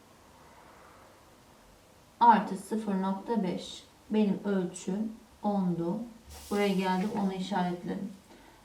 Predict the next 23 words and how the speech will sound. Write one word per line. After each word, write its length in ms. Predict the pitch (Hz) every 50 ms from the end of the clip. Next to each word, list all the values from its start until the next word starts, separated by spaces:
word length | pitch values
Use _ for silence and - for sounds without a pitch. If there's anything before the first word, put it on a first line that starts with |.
| -
Hemen 380 | - 254 247 226 214 214 214 214
buraya 260 | 220 226 233 220 196
da 40 | 190
geliyorum. 640 | 175 170 180 175 170 175 175 175 170 180 214 - - - - - - - - - -
Onu 220 | - 202 190 180 - -
işaretliyorum. 1040 | 226 220 - - 240 233 226 220 220 220 - - - 220 214 208 202 202 208 220 220 240 - - - - - - - -
Buradan 520 | - 226 226 214 - 202 196 190 185 185 190
dışarıya, 720 | 208 202 - - 220 202 180 185 180 180 180 185 - - - - - - - - - - - - - - - - - - - -
pardon, 300 | - 196 185 180 - -
içeriye 420 | - - - 180 180 180 175 170 175
doğru 280 | 175 175 180 180 190
ne 40 | 196
yaptı? 420 | 190 185 185 - - - - 226 233 240 240 - - - - - - - - - 370
Üç 140 | 233 233 -
santim 580 | - 214 196 185 180 175 - - 185 180 175
daha 320 | 175 175 180 185 180 180 175 - - - - - - - -
geldik. 640 | 220 220 220 226 226 233 220 214 226 240 247 240 240 - - - - - - -
Buradan 560 | 202 202 208 208 196 190 208 196 185 175 170 170
da 100 | 170 170 175 - - - - - - - - - - - - - - -
üç 160 | 214 214 - -
santim. 880 | - - 214 214 208 208 208 220 220 - - 226 220 214 214 220 226 - - - - - -
Yapacağımız 1040 | 240 247 240 269 220 240 247 240 233 226 226 226 233 262 277 - - - - - -
şey, 300 | 269 226 185 175 - 208